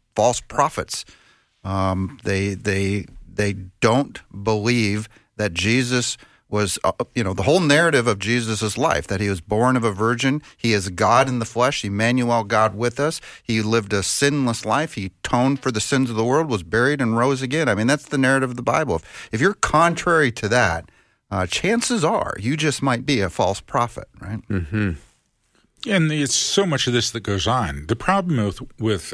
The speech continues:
Speaker 3: a lot of the prophecy, and I was, I go back far enough to remember in the sixties and seventies when a lot of the books came out and Late Great Planet Earth and all the other stuff. And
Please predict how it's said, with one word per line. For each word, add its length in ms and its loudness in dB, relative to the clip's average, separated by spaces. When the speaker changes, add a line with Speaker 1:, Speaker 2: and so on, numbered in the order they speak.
Speaker 3:
a 80 -2
lot 180 2
of 60 -4
the 60 -6
prophecy, 560 0
and 100 0
I 100 2
was, 280 2
I 60 4
go 120 2
back 220 2
far 160 2
enough 200 2
to 100 -2
remember 440 0
in 120 2
the 120 0
sixties 540 -2
and 100 0
seventies 640 2
when 160 -2
a 40 -4
lot 120 2
of 80 -6
the 120 -2
books 280 -4
came 280 0
out 280 0
and 260 -2
Late 160 2
Great 240 -2
Planet 280 2
Earth 280 0
and 80 -2
all 120 0
the 120 2
other 160 0
stuff. 320 -2
And 320 0